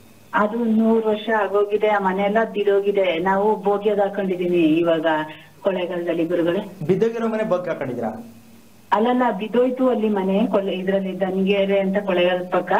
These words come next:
Speaker 2: ಓಕೆ.
Speaker 1: ಅಲ್ಲಿ ಅದಕ್ಕೆ ಕೊಳ್ಳೇಗಾಲಕ್ಕೆ ಬಂದು ಲೀಸ್‌ಗೆ ಹಾಕೊಂಡಿದೀನಿ ಗುರುಗಳೇ.
Speaker 2: ಓಕೆ.
Speaker 1: ಹನ್ನೆರಡು ವರ್ಷ ಆಯ್ತು.
Speaker 2: ಮದುವೆ ಯಾವಾಗ ಆಗಿತ್ತಮ್ಮ?
Speaker 1: ಮದ್ವೆ ಹದಿನೈ-, ಹತ್ತೊಂಬತ್ತು ವರ್ಷ ಆಯ್ತು ಗುರುಗಳೇ ಮದ್ವೆ
Speaker 2: ಮಕ್ಳು
Speaker 1: ಆಗಿ.
Speaker 2: ಎಷ್ಟು ಜನ?
Speaker 1: ಈ ಎರಡು ಮಕ್ಳು ಗುರುಗಳೇ.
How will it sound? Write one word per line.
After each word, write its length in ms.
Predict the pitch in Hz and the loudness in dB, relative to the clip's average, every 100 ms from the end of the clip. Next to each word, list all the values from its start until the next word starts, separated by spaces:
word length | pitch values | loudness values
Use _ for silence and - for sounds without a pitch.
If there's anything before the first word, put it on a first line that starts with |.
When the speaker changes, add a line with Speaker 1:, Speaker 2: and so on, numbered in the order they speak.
| 262 - 147 | -2 -8 -6
Speaker 2:
ಓಕೆ. 100 | - | -2
Speaker 1:
ಅಲ್ಲಿ 340 | 202 208 208 | 0 2 2
ಅದಕ್ಕೆ 320 | 202 202 220 285 | 0 -2 -4 -2
ಕೊಳ್ಳೇಗಾಲಕ್ಕೆ 580 | 220 208 202 208 196 | 0 2 0 0 0
ಬಂದು 340 | 196 202 247 240 | 0 0 2 2
ಲೀಸ್‌ಗೆ 360 | 214 220 202 | 2 2 2
ಹಾಕೊಂಡಿದೀನಿ 540 | 196 190 190 185 180 175 | -2 -2 -6 -4 -4 -6
ಗುರುಗಳೇ. 640 | 175 170 160 170 - - - - | -6 -4 -4 -4 -8 -16 -18 -4
Speaker 2:
ಓಕೆ. 220 | 131 - | -4 0
Speaker 1:
ಹನ್ನೆರಡು 360 | - 196 208 196 | 0 2 0 0
ವರ್ಷ 220 | 202 196 208 | -2 0 -2
ಆಯ್ತು. 460 | 190 180 - - - - - - - - - | -2 -4 -12 -14 -20 -20 -20 -20 -20 -20 -10
Speaker 2:
ಮದುವೆ 200 | 147 175 | -2 2
ಯಾವಾಗ 240 | 170 165 156 | 2 2 -2
ಆಗಿತ್ತಮ್ಮ? 360 | 151 151 151 156 - - - - - - - 170 202 | -4 -6 -4 -6 -8 -16 -20 -20 -20 -20 -6 0 2
Speaker 1:
ಮದ್ವೆ 580 | 190 196 214 208 196 | 0 0 0 2 0
ಹದಿನೈ-, 460 | 185 185 180 190 208 | 0 0 -2 0 0
ಹತ್ತೊಂಬತ್ತು 580 | 190 196 208 202 196 196 | 2 0 0 0 0 -2
ವರ್ಷ 180 | 190 202 | -2 -2
ಆಯ್ತು 460 | 196 196 190 185 175 - 180 | -2 0 0 2 0 -2 -2
ಗುರುಗಳೇ 400 | 196 185 175 175 | 0 2 0 0
ಮದ್ವೆ 180 | 180 165 | -2 -2
Speaker 2:
ಮಕ್ಳು 180 | 160 180 | 0 0
Speaker 1:
ಆಗಿ. 80 | |
Speaker 2:
ಎಷ್ಟು 140 | 170 - | -2 -6
ಜನ? 120 | 156 156 - - - - - - - - 208 | -8 -8 -12 -20 -20 -20 -20 -20 -20 -6 0
Speaker 1:
ಈ 60 | |
ಎರಡು 300 | 208 196 202 | 2 2 0
ಮಕ್ಳು 260 | 196 196 196 | -4 -2 -4
ಗುರುಗಳೇ. 480 | 185 180 180 196 | -4 -4 -4 -6